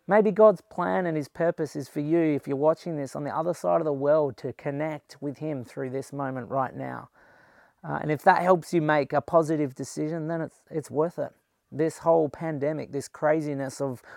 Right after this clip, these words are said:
what's going on in our world right now is worth it.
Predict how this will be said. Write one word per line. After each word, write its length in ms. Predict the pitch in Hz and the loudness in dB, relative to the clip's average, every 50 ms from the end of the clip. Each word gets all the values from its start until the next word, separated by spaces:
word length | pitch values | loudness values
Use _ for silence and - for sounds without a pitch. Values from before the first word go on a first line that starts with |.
| - - | -8 -2
what's 200 | 147 170 147 - | 0 0 0 2
going 300 | - 170 165 156 156 147 | 4 6 6 6 4 2
on 160 | 147 147 151 | 0 -2 -2
in 140 | 151 147 139 | -2 -2 -2
our 120 | 135 131 | -2 -2
world 280 | 127 131 135 143 156 135 | 0 0 0 0 0 0
right 220 | 135 131 123 - | -2 -4 -6 -6
now 380 | - 131 123 127 127 120 107 - _ _ 190 | -8 -10 -8 -8 -8 -10 -10 -14 _ _ -12
is 160 | 147 131 120 | -10 -8 -6
worth 260 | 127 135 156 180 - | -2 -2 -2 -2 -4
it. 120 | - - | -8 -14